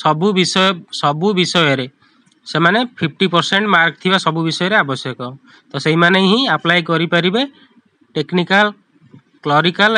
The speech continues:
ଏବଂ ଷ୍ଟୋର କିପରରେ। ଆଉ ଆପଣମାନଙ୍କୁ କହି ରଖୁଛି, କେବଳ ଅଷ୍ଟମ pass ପିଲା, କେବଳ ଅଷ୍ଟମ pass ପିଲା ଏବଂ ଦଶମ ପିଲା ମଧ୍ୟ ପକେଇ ପାରିବେ। କେଉଁଥିରେ? ଆମର ଟ୍ରେଡମ୍ୟାନରେ।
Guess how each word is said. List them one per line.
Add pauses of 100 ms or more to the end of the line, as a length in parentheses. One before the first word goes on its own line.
ଏବଂ (460)
ଷ୍ଟୋର (100)
କିପରରେ। (1400)
ଆଉ (100)
ଆପଣମାନଙ୍କୁ
କହି
ରଖୁଛି,
କେବଳ (120)
ଅଷ୍ଟମ (120)
pass
ପିଲା, (240)
କେବଳ (200)
ଅଷ୍ଟମ (160)
pass
ପିଲା
ଏବଂ
ଦଶମ
ପିଲା
ମଧ୍ୟ (100)
ପକେଇ
ପାରିବେ।
କେଉଁଥିରେ?
ଆମର (480)
ଟ୍ରେଡମ୍ୟାନରେ।